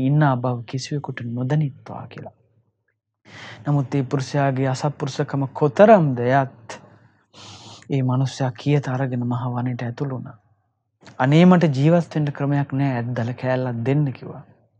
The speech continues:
මහ බෝසතාණන් වහන්සේ ඇද්දලින් කොටසක් දුන්නා. දෙවෙනි සැරේ පැමිණියා. දෙවෙනි සැරෙත් ඇද්දලින් කොටසක් දුන්නා. තුන්වෙනි සැරේ පැමිණුනේ අර කොට වෙච්ච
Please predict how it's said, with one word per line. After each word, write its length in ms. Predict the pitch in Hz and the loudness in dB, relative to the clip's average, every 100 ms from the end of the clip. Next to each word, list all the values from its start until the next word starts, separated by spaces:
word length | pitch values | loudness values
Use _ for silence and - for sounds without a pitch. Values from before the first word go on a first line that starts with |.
| - | -4
මහ 160 | 156 | -2
බෝසතාණන් 760 | 156 147 147 143 143 135 131 127 | 2 0 0 -6 -4 -4 -4 -4
වහන්සේ 540 | 131 139 143 143 127 120 - _ _ _ _ _ _ _ - - - - _ _ _ | -4 -4 -6 -8 -10 -12 -20 _ _ _ _ _ _ _ -20 -20 -20 -20 _ _ _
ඇද්දලින් 500 | 135 131 123 117 120 | -2 -2 -2 -4 -6
කොටසක් 440 | 117 127 131 - 127 | -8 -10 -10 -12 -12
දුන්නා. 440 | 120 120 117 - - - | -10 -8 -10 -14 -16 -6
දෙවෙනි 340 | 131 170 233 262 | 4 8 8 8
සැරේ 280 | 202 151 | 6 2
පැමිණියා. 480 | 143 131 123 110 104 - _ _ _ _ _ _ | 0 -2 -2 -4 -6 -14 _ _ _ _ _ _
දෙවෙනි 300 | 120 139 185 | 2 6 6
සැරෙත් 400 | 190 175 151 - | 6 2 0 -4
ඇද්දලින් 460 | 139 135 127 120 127 | -4 -2 -4 -6 -8
කොටසක් 400 | - - - - | -10 -12 -16 -18
දුන්නා. 320 | - - - - _ _ | -16 -16 -16 -18 _ _
තුන්වෙනි 460 | - 156 156 147 | 2 6 6 4
සැරේ 280 | 139 143 139 | 2 0 0
පැමිණුනේ 580 | 127 131 139 147 139 131 131 - - - - _ | -2 -2 2 2 2 0 -4 -16 -20 -20 -20 _
අර 120 | 143 143 - | -2 -2 -6
කොට 320 | - 165 165 196 | 0 2 4 4
වෙච්ච 320 | 175 151 - | 4 2 -6